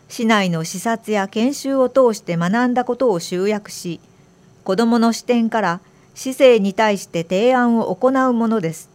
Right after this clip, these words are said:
この日は、三人が議長を務め、十五人の子ども議員がさまざまな提案を行い、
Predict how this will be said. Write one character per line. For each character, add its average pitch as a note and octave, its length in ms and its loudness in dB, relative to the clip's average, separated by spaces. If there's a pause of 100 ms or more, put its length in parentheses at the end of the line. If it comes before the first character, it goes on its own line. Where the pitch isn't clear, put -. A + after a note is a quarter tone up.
(800)
こ F#3+ 120 0
の A#3+ 120 4
日 A#3+ 140 2
は、 F3+ 240 0 (340)
三 C4+ 320 0
人 C4+ 200 0
が G3+ 120 4
議 A3+ 160 -2
長 B3 240 6
を F3+ 100 4
務 F3+ 280 -2
め、 F3 220 -2 (360)
十 B3+ 280 0
五 G#3 120 4
人 G#3 260 2
の F3+ 120 0
子 G3+ 120 0
ど A#3+ 100 4
も C#4 160 4
議 B3+ 100 -2
員 A3+ 240 2
が E3+ 120 0
さ G3 140 -2
ま A#3+ 140 2
ざ C4+ 120 2
ま G#3+ 120 2
な E3+ 120 0
提 F#3+ 320 0
案 A3 320 2
を G3+ 60 2
行 G3+ 140 -2
い、 E3+ 280 -4